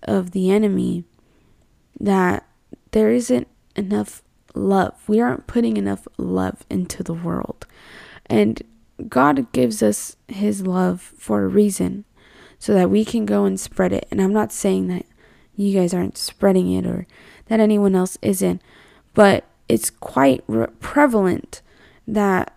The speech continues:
there's so much missing love in the world. There's not enough love in the world for everything that is going on.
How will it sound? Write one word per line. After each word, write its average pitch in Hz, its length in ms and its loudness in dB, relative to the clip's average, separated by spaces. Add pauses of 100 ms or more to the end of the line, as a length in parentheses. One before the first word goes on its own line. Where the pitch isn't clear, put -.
(120)
there's 214 280 -2
so 226 340 -2
much 208 680 -4 (800)
missing 208 600 -2
love - 380 -4
in 175 140 -4
the 170 80 -2
world. - 600 -8 (1000)
There's 214 280 2
not 220 260 0
enough 190 360 -4
love 190 380 -4
in 190 100 -4
the 175 80 -4
world 180 440 -6 (400)
for - 280 -2
everything 202 540 0
that 185 160 -2
is 180 120 -4
going 180 360 -4
on. 165 420 -6